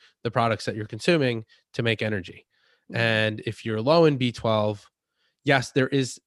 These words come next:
Speaker 1: tired and fatigue is associated with that. And that's why sometimes people will go to their physician when they are, you know, they're struggling with, with fatigue. And one of the things that the doctor will do is they will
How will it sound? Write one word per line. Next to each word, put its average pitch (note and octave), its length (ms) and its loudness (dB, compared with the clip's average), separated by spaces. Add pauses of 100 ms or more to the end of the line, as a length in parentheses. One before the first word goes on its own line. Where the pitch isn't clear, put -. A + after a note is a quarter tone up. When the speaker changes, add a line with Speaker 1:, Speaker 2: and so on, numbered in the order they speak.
Speaker 1:
tired C3 720 0
and A2 180 -6
fatigue A#2 800 -6
is A2 140 -8
associated G#2+ 560 -2
with G2 200 -8
that. G2+ 360 -4
And G#2+ 360 -4
that's A2+ 220 -6
why A2+ 140 -4
sometimes A2 500 -6
people A#2 220 -8
will A2+ 80 -4
go A2 220 0
to A2+ 160 -6
their A2 120 0
physician A2 540 -6
when G#2+ 160 -4
they G#2 320 -4 (800)
are, A2 560 0
you B2 120 -8
know, A2 120 -2
they're G#2+ 100 -2
struggling A2+ 340 0
with, - 320 -4
with G2+ 160 -8 (240)
fatigue. A2+ 520 0
And A#2 100 0
one A#2+ 80 0
of A#2+ 80 0
the A#2 60 -2
things A#2 200 -2
that A#2 200 -2
the A#2+ 80 -2
doctor G#2+ 320 -2
will A2 140 0
do A2 260 -2
is A#2 240 -2 (500)
they A#2 320 2
will A2 540 -2